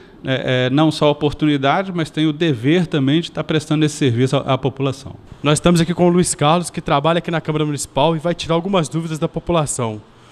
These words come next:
Speaker 2: Luiz, qual a expectativa de atendimento da Câmara Municipal nesses primeiros dias de emissão de cédulas de identidade aqui?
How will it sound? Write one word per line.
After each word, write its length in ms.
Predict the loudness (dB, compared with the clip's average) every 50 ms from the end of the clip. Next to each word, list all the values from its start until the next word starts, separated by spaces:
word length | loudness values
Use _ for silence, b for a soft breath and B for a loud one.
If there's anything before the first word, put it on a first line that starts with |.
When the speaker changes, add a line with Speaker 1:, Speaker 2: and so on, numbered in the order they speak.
| B B 0
Speaker 2:
Luiz, 360 | 2 4 4 4 4 2 2
qual 120 | 4 4 4
a 40 | 4
expectativa 720 | 2 0 -2 -4 -2 0 0 0 0 -2 -4 -4 -2 -2
de 100 | -2 -2
atendimento 640 | -2 -2 -2 -2 -2 -2 -2 -2 -2 -2 -2 -4 -6
da 100 | -6 -4
Câmara 280 | -4 -4 -2 -2 -2
Municipal 680 | -2 -2 -4 -4 -8 -4 -2 -2 0 0 -2 -4 B B B B B B B B
nesses 280 | -2 0 0 0 -2 -4
primeiros 580 | -2 0 2 2 4 4 4 4 4 2 -2 -4
dias 300 | -4 -4 -2 -2 -2 0
de 100 | 0 0
emissão 340 | 0 -2 -2 0 0 0
de 120 | 0 -2 -2
cédulas 400 | -2 0 0 0 0 0 -2 -2
de 80 | -2
identidade 580 | -2 -2 -2 -2 -2 -2 -2 0 0 0 -2 -4
aqui? 200 | -8 -10 -12